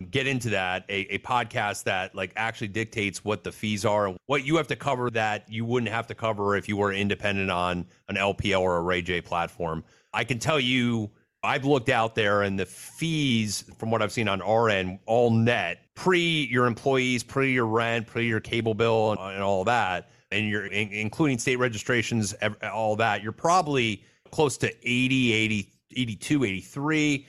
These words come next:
maybe in the higher seventies. And then once you calculate rent and all that,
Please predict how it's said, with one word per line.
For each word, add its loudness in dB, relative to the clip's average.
maybe 0
in -4
the -2
higher 0
seventies. 0
And 0
then 2
once 0
you -2
calculate 0
rent 2
and 2
all 4
that, 2